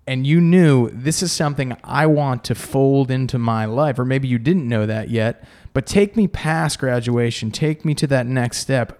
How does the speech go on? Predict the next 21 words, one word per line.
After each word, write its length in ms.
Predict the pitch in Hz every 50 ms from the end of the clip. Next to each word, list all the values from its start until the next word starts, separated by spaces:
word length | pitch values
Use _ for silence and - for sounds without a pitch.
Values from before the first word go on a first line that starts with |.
| -
When 240 | 120 135 147 160 170
did 160 | 165 165 143
you 80 | 156 147
think 440 | 131 - - 139 131 131 127 - - _ _ _ _ _ _ _ _ _ _ _
making 380 | - 160 180 196 190 208 190 165
food, 440 | - - 156 151 147 143 139 135 135 - _ _ _ _ _ _ _ _ _ _
creating 680 | - - - 151 147 151 156 160 165 160 165 160 160 147 - _ _ _ -
food, 460 | - - - 147 135 127 127 120 120 - _ _ _ _ _ _ _ _ _ _ -
sharing 640 | - - - - 160 160 170 180 190 185 160 139
food 520 | 120 - - 110 107 101 107 113 127 147 147 - _ _ _ - - _ - -
can 460 | - 143 139 143 147 151 151 147 139
and 120 | 127 131
maybe 220 | 135 139 135 131 127
should 380 | - - - 147 147 156 143
be 180 | 127 120 117 117
a 60 | 113
part 380 | - - - 123 120 120 123 123
of 340 | 117 117 117 117 113 113 113
my 340 | 117 117 117 117 117 117 113
professional 800 | - - - 113 - - - - - - - 127 117 107 98 98
journey? 440 | 98 101 101 101 104 110 113 -